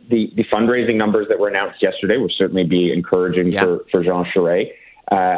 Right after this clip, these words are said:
Speaker 1: I think they've executed a, a very smart, uh, you know, P R strategy to get him into every newspaper and on every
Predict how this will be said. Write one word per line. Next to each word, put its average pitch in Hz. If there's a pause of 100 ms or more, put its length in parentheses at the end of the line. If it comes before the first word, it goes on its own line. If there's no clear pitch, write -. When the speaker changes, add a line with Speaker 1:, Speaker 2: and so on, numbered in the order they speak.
Speaker 1:
I 98
think 95
they've 90 (260)
executed 95
a, 90
a 92
very 101 (400)
smart, 95
uh, 85 (320)
you 98
know, 85
P 110
R 101 (120)
strategy 87
to 90
get 87
him 87 (340)
into 107
every 95
newspaper 95
and 87
on 82
every 98